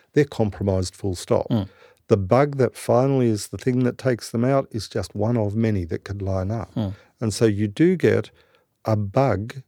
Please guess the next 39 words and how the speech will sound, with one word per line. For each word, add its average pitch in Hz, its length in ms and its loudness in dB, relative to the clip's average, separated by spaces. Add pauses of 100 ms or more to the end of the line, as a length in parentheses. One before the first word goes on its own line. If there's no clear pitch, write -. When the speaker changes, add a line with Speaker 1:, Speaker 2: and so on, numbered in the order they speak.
(160)
Speaker 1:
being 110 320 4
blamed 110 480 2
for 107 220 -2
the 95 160 0
entire 113 540 0
illness, 95 400 -2
which 127 180 -2
is 123 160 -2
really 135 460 2
a 107 80 -8
complex - 680 -4
mixture 104 480 -2 (400)
of 98 140 -2
susceptibilities. 117 1120 0
Remember 113 320 2
we 107 120 2
talked 117 300 0
about 107 220 0
Richie 107 240 -4
Shoemaker's 113 720 -2
chronic 110 320 0
inflammatory 117 580 -2
response. 87 420 -6 (460)
If - 180 0
you've 107 140 0
got, 117 260 2
say, 107 220 -2
five 113 460 0
to 107 100 -4
seven 123 340 -2
percent 113 300 -4
of 107 80 0
the 110 60 0
population 110 580 -2
highly 127 460 0
susceptible 107 640 -4
to 98 80 -4
chronic 127 460 -2
inflammation, 127 760 -4